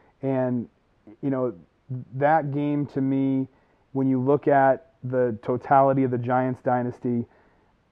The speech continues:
you know, we'll get to some other Giants games I have, uh, above it, um, in a second, but that game was the culmination of, we've won two championships,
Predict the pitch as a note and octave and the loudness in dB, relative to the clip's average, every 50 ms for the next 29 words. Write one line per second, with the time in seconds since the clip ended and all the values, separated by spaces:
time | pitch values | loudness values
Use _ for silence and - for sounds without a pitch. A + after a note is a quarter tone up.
0 | _ _ - C#3 C#3 C3 B2 A#2+ B2 C#3 B2+ D3+ D3 - - C3+ - C#3 C3+ C3+ | _ _ -4 -2 0 0 0 2 0 2 2 2 2 0 -2 -4 -2 0 2 4
1 | C3+ C3+ B2+ B2+ C3 C3 C3 B2+ - - C3+ C3 B2+ B2+ B2+ B2 A#2+ C3 B2+ B2 | 4 2 2 2 0 0 0 -2 -2 -2 -2 -2 0 0 0 0 0 2 2 2
2 | A#2+ A2+ - _ - B2 A2+ F#2 A2 B2+ A#2 A#2 C3+ B2+ B2+ B2 B2+ B2 G#2+ - | 2 0 -2 _ 2 2 4 4 4 2 2 4 6 6 6 6 4 2 2 0
3 | - - C3+ B2+ B2 A#2+ A#2 A#2 A#2 A2+ - - - C#3 C3 B2+ - B2 A2+ - | -4 -4 -2 -2 -2 -2 -2 -4 -6 -6 -6 -2 0 0 0 0 -2 -6 -6 -4
4 | - B2+ B2 A#2 - - _ - - - - _ _ - B2 C3 C3 D3 D3+ D#3+ | -2 -2 -2 -2 -4 -8 _ -20 -20 -20 -20 _ _ -2 0 2 4 6 6 6
5 | D#3 C#3 C3 C#3 D3 D3 D3 C#3+ C#3+ C#3+ C#3+ C#3 C3 - C3 B2+ C3 C3 C3 C3 | 4 2 0 -2 -2 0 0 0 0 0 0 -2 -4 -4 -4 0 0 2 2 2
6 | C3 B2+ B2+ B2 A#2 - - - _ - B2+ B2+ - - - D#3 D#3 D3+ D3 C#3 | 2 0 0 -2 -4 -8 -12 -20 _ -10 -10 -10 -8 -2 0 2 2 2 2 0
7 | C#3 C3+ C#3 C3+ - - C#3 C3+ A#2+ C3 C3 B2+ B2+ B2 B2 A2+ A#2 A2+ C3 C3 | 0 0 -2 -2 -2 -2 -4 -2 0 2 2 2 2 0 -2 -4 -4 -4 -2 -2
8 | B2+ A#2 B2 B2 B2 A#2+ A#2+ - - E3 E3 - - D3+ C#3+ C#3 B2+ D3 C#3 C3+ | -2 -2 -2 -2 -2 -2 -4 -4 -2 -4 -2 -2 0 -2 -2 -2 -2 -2 -2 -2
9 | C3+ - - C#3+ C3+ C3 B2+ - - - _ | -2 -4 -2 -2 -2 -2 -4 -6 -12 -20 _